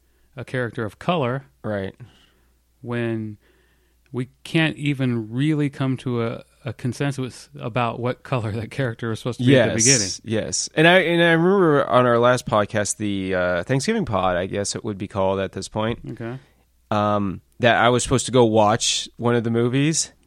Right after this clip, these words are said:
Speaker 1: And, oh, yeah. Eon Fl-, um, um,
Speaker 2: Ghost in the
Speaker 1: Ghost in
Speaker 2: Shell.
Speaker 1: the Shell. Did you watch Go-
Speaker 2: I tried to figure out what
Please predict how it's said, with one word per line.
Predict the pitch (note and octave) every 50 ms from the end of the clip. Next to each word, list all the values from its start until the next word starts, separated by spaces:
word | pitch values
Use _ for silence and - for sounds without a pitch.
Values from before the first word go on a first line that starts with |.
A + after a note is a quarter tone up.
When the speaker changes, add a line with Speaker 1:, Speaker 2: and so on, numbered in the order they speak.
| _ _ _ -
Speaker 1:
And, | B2+ A#2 A#2 A2 A2 B2 - -
oh, | C3 A#2 A#2 A2+ A2+
yeah. | A#2 A#2 A#2 A2 G#2+ -
Eon | - A#2 A#2+ A#2+ A#2 G#2+
Fl-, | - C3+ C3 - -
um, | A#2+ A#2 A#2 A2+ A2 A2 G#2+ G#2 G#2 G2+ G2+ F#2+ F#2 -
um, | B2 A#2 G#2+ G#2+ G#2+
Speaker 2:
Ghost | G#2+ B2+ A2+ - -
in | B2
the | A#2
Speaker 1:
Ghost | A2+ -
in | C3+ B2+
Speaker 2:
Shell. |
Speaker 1:
the | A#2 G#2
Shell. | - B2 A#2 A2
Did | G#2 A2+ A2+
you | A#2+ A#2+ A2+
watch | A#2 A#2+ B2 - - - B2+ A#2+
Go- | - A2 - _ _ _ _ _
Speaker 2:
I | - C#3+ D#3 E3 E3+ D#3 - - _ _ _ _ _ -
tried | - - - - E3+ F#3 A3+ C#4 C#4
to | D4+
figure | F#3 - F#3+ F#3 E3+ F3
out | E3+ C#3+ D3+
what | C3 A#2 A#2 C3+ D3+ E3 -